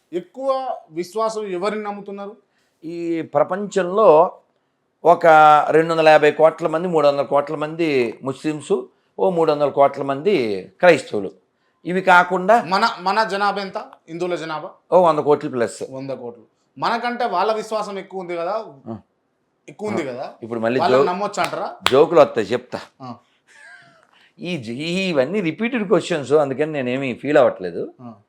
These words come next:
Speaker 2: ఏ? ఇప్పుడు ప్రపంచంలో ఎక్కువ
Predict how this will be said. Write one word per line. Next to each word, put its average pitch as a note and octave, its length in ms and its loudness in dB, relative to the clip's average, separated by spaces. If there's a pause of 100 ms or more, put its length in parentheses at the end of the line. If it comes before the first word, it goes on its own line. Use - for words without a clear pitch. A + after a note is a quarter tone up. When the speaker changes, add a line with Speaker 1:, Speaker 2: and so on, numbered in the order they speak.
(280)
Speaker 2:
ఏ? F3+ 160 -2 (840)
ఇప్పుడు F#3 340 -6
ప్రపంచంలో G3+ 680 -2
ఎక్కువ G#3 680 0